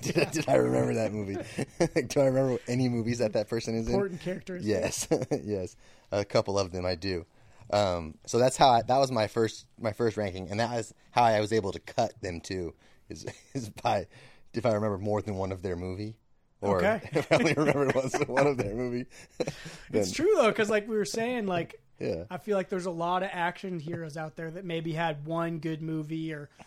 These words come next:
Speaker 2: one
Speaker 1: Yeah.
Speaker 2: good franchise.
Speaker 1: Yeah. <laughs>
Speaker 2: And they're,
Speaker 1: Exactly.
Speaker 2: they're still a, a good action star, but
Speaker 1: Oh, yeah. Well, and, and there are some, there are also some action stars who bridge the gap, who, who, um, kind of can do drama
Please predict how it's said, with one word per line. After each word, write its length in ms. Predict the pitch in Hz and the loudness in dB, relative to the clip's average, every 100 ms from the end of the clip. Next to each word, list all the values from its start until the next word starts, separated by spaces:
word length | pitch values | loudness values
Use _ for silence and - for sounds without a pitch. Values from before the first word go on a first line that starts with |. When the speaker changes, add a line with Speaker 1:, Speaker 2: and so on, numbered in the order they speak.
| - | -12
Speaker 2:
one 220 | 175 190 190 | -2 0 2
Speaker 1:
Yeah. 40 | |
Speaker 2:
good 160 | 175 165 | 0 -2
franchise. 1120 | - 170 175 160 175 170 165 160 160 - - | -4 -4 -2 -4 -2 0 0 -2 -6 -10 -10
Speaker 1:
Yeah. 220 | - - - | -8 -8 -12
<laughs> 460 | _ _ _ - - | _ _ _ -8 -6
Speaker 2:
And 220 | 175 170 | -4 -4
they're, 100 | 180 | -4
Speaker 1:
Exactly. 380 | - - 92 92 | -4 -6 -12 -8
Speaker 2:
they're 160 | 202 | -8
still 480 | 165 - 262 339 247 | -8 -8 -6 -4 -4
a, 140 | 202 214 | -4 -6
a 40 | |
good 180 | 160 208 | -6 -4
action 400 | 170 208 - 180 | -4 -6 -10 -14
star, 360 | - 165 147 143 | -14 -16 -18 -18
but 240 | 156 151 - - - - - _ | -16 -18 -20 -20 -20 -20 -20 _
Speaker 1:
Oh, 200 | - 135 | 2 2
yeah. 300 | 87 95 82 - - - | 2 -4 -6 -12 -20 -2
Well, 140 | 160 160 | 2 4
and, 200 | 143 143 | 4 0
and 160 | 143 139 | 0 2
there 120 | 160 | 4
are 80 | 156 | 4
some, 320 | - 175 175 - | 4 2 0 -6
there 260 | 113 123 123 | 0 2 4
are 160 | 120 | 4
also 240 | 123 131 131 | 4 2 -2
some 220 | - 113 | -2 0
action 260 | 107 - | 0 -2
stars 320 | 110 107 104 - | -4 -2 -2 -2
who 220 | 104 92 _ - | -4 -6 _ -4
bridge 220 | 113 101 | -2 -2
the 100 | 90 | -4
gap, 360 | 82 98 98 - | 0 2 2 -4
who, 240 | 95 87 78 _ - | -10 -10 -12 _ -10
who, 360 | 104 92 85 85 _ _ _ _ _ | -6 -6 -8 -14 _ _ _ _ _
um, 460 | 110 92 80 71 67 _ _ _ - | -2 -2 -2 -10 -18 _ _ _ -8
kind 260 | 123 110 | -4 -2
of 120 | 98 85 _ _ - | -4 -8 _ _ -8
can 220 | 123 98 | -6 -4
do 400 | 95 95 92 90 | -6 -6 -6 -8
drama 420 | 78 95 98 85 | -6 -2 -2 -2